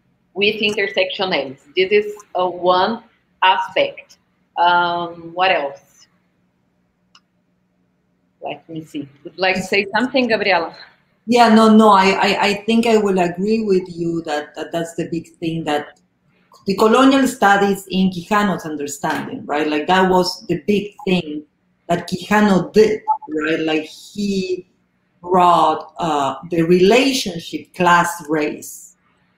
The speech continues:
Speaker 2: to the foreground, right? Like, as articulated, you know, like, and, and, and Quijano, I took classes with him, he will always do like this, you know,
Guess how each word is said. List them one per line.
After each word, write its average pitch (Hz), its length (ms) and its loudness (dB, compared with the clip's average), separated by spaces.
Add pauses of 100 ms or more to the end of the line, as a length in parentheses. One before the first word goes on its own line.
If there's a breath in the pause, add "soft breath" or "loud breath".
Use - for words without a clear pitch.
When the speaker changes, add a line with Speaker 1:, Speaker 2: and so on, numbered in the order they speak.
Speaker 2:
to 196 80 -6
the 180 240 -6
foreground, - 720 -4
right? 151 320 0
Like, 165 300 -2
as 190 200 4 (600)
articulated, 214 1160 0 (140)
you 180 160 -12
know, 156 140 -4
like, 165 300 -2
and, 190 260 2
and, 196 200 -2
and 190 160 2
Quijano, 214 500 4
I 190 160 2
took 190 200 -4
classes 196 460 0
with 175 160 0
him, 170 240 -8
he 190 160 -8
will 185 180 -2
always 208 500 2
do 170 160 -8
like 160 340 -8
this, 151 260 -10 (100)
you 165 120 -10
know, 165 200 -12